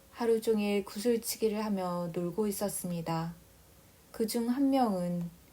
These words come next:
불교 신도의 아들이었고, 다른 한 명은 이교도의 아들이었습니다. 불교 신도의 아들은 구슬을 던질 때마다 붓다의 공덕을 회상하고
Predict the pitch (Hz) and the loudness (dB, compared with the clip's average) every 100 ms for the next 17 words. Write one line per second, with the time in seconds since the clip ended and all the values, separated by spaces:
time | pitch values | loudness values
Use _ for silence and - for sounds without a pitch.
0 | - - 208 185 196 196 240 226 226 208 | -20 -4 -2 2 2 2 0 -2 -2 0
1 | 196 190 170 185 180 170 165 - 160 165 | 2 2 2 0 -2 -4 -6 -4 -2 0
2 | 208 269 - - - - - - 220 214 | -2 -4 -10 -20 -20 -20 -20 -8 -2 2
3 | 240 254 269 262 226 196 180 185 196 - | 4 4 4 4 4 2 0 -4 -10 -20
4 | - - 196 180 202 185 175 170 180 175 | -20 -6 -6 0 0 2 0 0 0 0
5 | 170 214 202 208 - 190 175 165 165 170 | -2 -2 -2 -2 -4 -4 -4 -2 -2 -2
6 | - - - - - - - - - - | -6 -18 -20 -20 -20 -20 -20 -20 -20 -20
7 | - - 226 220 262 269 285 277 269 254 | -20 -2 0 4 2 4 4 6 6 6
8 | 185 180 180 226 196 160 - - - - | 4 2 2 2 0 -2 -8 -20 -20 -20
9 | - - 185 180 196 180 175 196 190 202 | -20 -12 -8 -4 -2 0 -2 -2 -2 -2
10 | 208 - 190 185 180 180 180 185 - - | -4 -4 -2 -4 -2 0 0 -2 -8 -20
11 | - - - 208 - 247 240 240 240 208 | -20 -20 -8 -6 2 6 8 6 4 2
12 | 196 196 190 196 220 247 247 202 165 160 | 4 2 2 2 0 0 0 0 0 -2
13 | 160 | -2